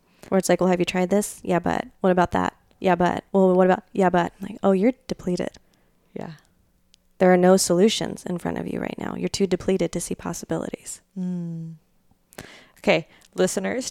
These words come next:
Speaker 2: take that right now <laughs> and just
Speaker 1: <laughs>
Speaker 2: evaluate these little things. Are you sleeping? Are you eating? Are you hydrated? Um,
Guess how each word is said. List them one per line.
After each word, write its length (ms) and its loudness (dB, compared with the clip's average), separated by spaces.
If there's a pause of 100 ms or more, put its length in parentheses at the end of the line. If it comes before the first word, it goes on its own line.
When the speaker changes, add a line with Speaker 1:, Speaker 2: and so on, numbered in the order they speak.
Speaker 2:
take 300 -4
that 440 2
right 300 0
now 320 4
<laughs> 440 12
and 280 10
just 340 8
Speaker 1:
<laughs> 20 8
Speaker 2:
evaluate 1160 8
these 240 -2
little 460 0
things. 480 6
Are 80 0
you 160 -2
sleeping? 540 0
Are 80 0
you 200 2
eating? 380 0
Are 80 -4
you 140 -4
hydrated? 640 -2 (580)
Um, 480 0